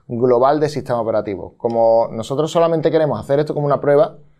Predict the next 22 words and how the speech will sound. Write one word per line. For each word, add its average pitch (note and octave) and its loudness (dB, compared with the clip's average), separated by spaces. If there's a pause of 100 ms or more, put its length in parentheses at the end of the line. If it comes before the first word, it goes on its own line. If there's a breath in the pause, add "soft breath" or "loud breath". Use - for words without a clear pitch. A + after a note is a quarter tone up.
(220)
vamos C#3 2
a D#3 0
utilizar D3 0
Firefox, D#3 -2
que - -2
digamos C3 0
que D3 -2
lo A#2+ 4
hace C3 -2
de C3+ 2
forma D3 0
aislada C#3+ 2
en D3+ -2
el A2+ -4
propio B2 0
navegador. G2 -4 (920)
Entonces A2 -4
nos F#2+ -6
dirigimos G2+ -6
a A2+ -2 (120)
preferencias. D3 -2 (1800)
Bueno, A#2 -2